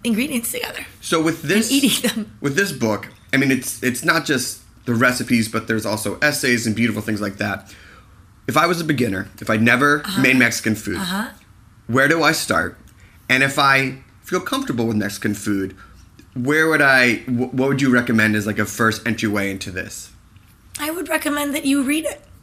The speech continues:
Speaker 2: Yeah.
Speaker 1: And then I think if you do read it, at least if you read the introduction, then you will be more comfortable with saying,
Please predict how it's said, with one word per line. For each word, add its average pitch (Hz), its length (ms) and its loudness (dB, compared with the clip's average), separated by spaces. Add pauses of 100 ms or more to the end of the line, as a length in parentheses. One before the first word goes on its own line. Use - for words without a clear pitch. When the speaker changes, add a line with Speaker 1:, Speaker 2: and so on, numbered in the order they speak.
(140)
Speaker 2:
Yeah. 110 240 0 (480)
Speaker 1:
And 262 180 -2
then 277 420 0 (120)
I 240 100 2
think 277 260 0 (200)
if 262 140 0
you 254 200 2
do 294 220 2
read 220 200 2
it, 233 180 2 (500)
at 240 140 -4
least 285 180 2
if 269 80 0
you 254 120 2
read 247 180 0
the 233 100 2
introduction, 233 480 0
then 247 160 2
you 254 100 2
will 247 140 2
be 240 160 2
more 226 180 0
comfortable 214 560 -4
with 208 380 -2 (1300)
saying, 247 420 2